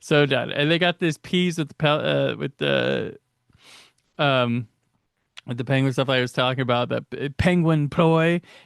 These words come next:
and then penguin plans to pull it. Just good humor stuff. Good humor stuff.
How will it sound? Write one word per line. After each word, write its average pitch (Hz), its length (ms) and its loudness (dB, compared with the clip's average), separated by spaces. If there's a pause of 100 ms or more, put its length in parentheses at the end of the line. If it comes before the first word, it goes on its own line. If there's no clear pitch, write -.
and 139 160 -2
then 131 160 0
penguin 160 580 0
plans 165 460 -2
to - 80 -10
pull 165 320 0
it. 175 240 -4 (580)
Just - 300 -8 (800)
good 131 200 -2
humor - 280 -14
stuff. - 380 -20 (360)
Good - 180 -20
humor - 260 -20
stuff. - 300 -20